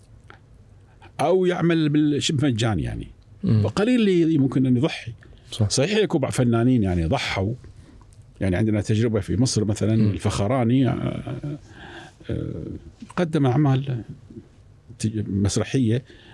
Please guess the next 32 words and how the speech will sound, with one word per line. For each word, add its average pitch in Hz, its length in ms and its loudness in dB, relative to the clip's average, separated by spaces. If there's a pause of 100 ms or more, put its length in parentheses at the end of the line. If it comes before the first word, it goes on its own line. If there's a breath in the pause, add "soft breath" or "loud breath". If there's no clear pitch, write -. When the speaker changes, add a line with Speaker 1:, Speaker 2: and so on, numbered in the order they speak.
(140 loud breath)
Speaker 1:
واضح 180 380 0
أنه 170 160 2
هو 165 160 2
ضحى 156 380 -2
بوقته، 113 680 0 (800 loud breath)
آه، 73 300 -10 (240)
لأن 107 440 2
لا 117 240 2
تعطيه 165 380 0
ما 156 160 2
يعطيه 143 380 0
ال-، 143 200 0
ال-، 120 200 -4
ال-، 123 220 -6
ال-، - 240 -10
الأعمال 135 480 0
ال-، 135 160 -6
ال-، 131 160 -10 (340)
الأخرى. 127 360 -2 (480 loud breath)
Speaker 2:
مم. 107 280 4
Speaker 1:
فإذا 113 500 0
هذا 135 220 0
أيضا 123 200 4
كان 117 220 0
معوق، 110 480 2
معوق، 95 480 0
وهي 190 220 2
معوق 175 460 0
عالمي 160 300 4
الآن، 90 240 0
ليس 98 240 -2
فقط - 460 -8